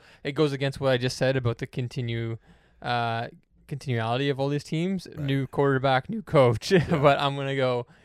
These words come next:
Speaker 1: in the face of week one, turning it on the head. Um, so give me that.
Speaker 2: Yeah, I agree. I,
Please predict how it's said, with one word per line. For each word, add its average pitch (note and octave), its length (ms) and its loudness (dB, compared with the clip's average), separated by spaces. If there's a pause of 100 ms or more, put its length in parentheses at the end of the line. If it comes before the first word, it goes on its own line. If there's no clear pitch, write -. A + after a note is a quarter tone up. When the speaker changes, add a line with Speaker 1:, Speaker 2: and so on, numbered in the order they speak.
(260)
Speaker 1:
in C#3 120 -8
the B2+ 80 -2
face C3 340 -2
of A#2 140 -6
week B2+ 220 -2
one, B2+ 240 0
turning A#2+ 260 -6
it A2+ 60 -6
on A2+ 100 -8
the B2 80 -16
head. C3+ 260 -10 (580)
Um, - 260 -10
so - 100 -18
give - 100 -10
me - 80 -10
that. A1+ 220 -14 (460)
Speaker 2:
Yeah, G2 240 -4
I A2 140 2
agree. A2 480 0 (100)
I, G2+ 480 -2